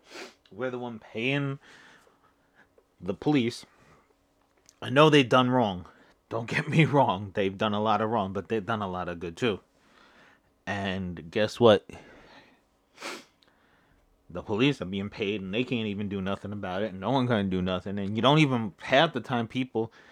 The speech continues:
it used to be when you got out of school or something, or you got out of college or high school or summer job, you would go work at a retail store. Most people don't wanna do it anymore because they're scared about being attacked.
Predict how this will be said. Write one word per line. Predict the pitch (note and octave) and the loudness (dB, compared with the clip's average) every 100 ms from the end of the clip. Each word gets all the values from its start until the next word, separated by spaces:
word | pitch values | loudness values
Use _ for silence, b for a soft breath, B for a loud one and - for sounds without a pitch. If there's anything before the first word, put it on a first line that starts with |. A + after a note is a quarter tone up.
| b b b | b b b
it | D3+ | 2
used | F3+ D3 | 4 4
to | C#3+ | 2
be | C#3 | 2
when | C#3+ B2 | 2 2
you | A#2 | 4
got | A#2 A#2 | 6 6
out | A2 G2 | 6 2
of | |
school | F2+ - A#2 A2+ | -2 -4 0 2
or | G#2 | 0
something, | - G2+ G#2 | 0 -6 -4
or | G2 | -4
you | F#2 | -4
got | F#2 F#2+ | -2 -2
out | F#2+ | -2
of | F2 | -6
college | - F#2 F2+ F#2 E2 | -6 -4 -2 -4 -6
or | D#2+ | -10
high | - G2 | -6 -6
school | F#2+ - F#2+ F#2 F2+ | -8 -8 -6 -4 -4
or | D#2+ F2 | -8 -10
summer | - G#2+ G2 | -10 -6 -6
job, | F2+ F#2 F2+ | -6 -4 -2
you | E2+ F2+ | -4 -6
would | F2 | -2
go | F#2+ | 0
work | E2+ F#2 - | 0 -4 -6
at | E2 | -10
a | D#2+ | -8
retail | F2+ - G#2 F2+ | -10 -10 -10 -10
store. | - F2+ E2+ | -10 -10 -6
Most | G#2 D3 - | -4 -4 -6
people | D#3+ D#3 | -8 -4
don't | G#2+ G#2+ | -4 -4
wanna | A#2 B2 | -4 -4
do | A2+ B2 | 0 0
it | |
anymore | G#2 E2+ D#2+ F2 | -2 -4 -6 -6
because | F#2 F2+ F#2+ | -6 -6 -6
they're | F2+ G2 | -4 -6
scared | - G#2+ | -2 -2
about | A2 G#2+ G2 | 0 -2 -6
being | G#2 F#2 | -6 -8
attacked. | F#2+ A2+ E2+ F2 | -4 -4 -4 -10